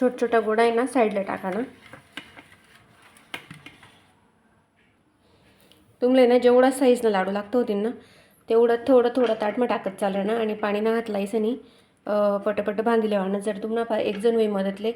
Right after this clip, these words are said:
तर तेसले बांधायला लावा ना पटपट. तर देखा, मी छोट छोटा गोळा या टाकेली रणू ताटमा आणि ना,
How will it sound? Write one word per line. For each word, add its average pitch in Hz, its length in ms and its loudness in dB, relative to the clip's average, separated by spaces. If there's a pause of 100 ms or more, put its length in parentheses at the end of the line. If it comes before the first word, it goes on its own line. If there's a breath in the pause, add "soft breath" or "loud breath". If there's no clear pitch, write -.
(400 loud breath)
तर 214 80 0 (280)
तेसले 233 280 2
बांधायला 220 320 0
लावा 185 200 -2
ना 190 80 -6
पटपट. 190 400 -8 (340)
तर 208 100 -4
देखा, 220 220 -4
मी 226 120 0 (840 soft breath)
छोट 226 180 -4
छोटा 214 180 -4
गोळा 202 260 0
या 214 140 0
टाकेली 220 420 -2
रणू 208 240 -2
ताटमा 196 300 -4 (1500 loud breath)
आणि 220 260 0
ना, 220 100 0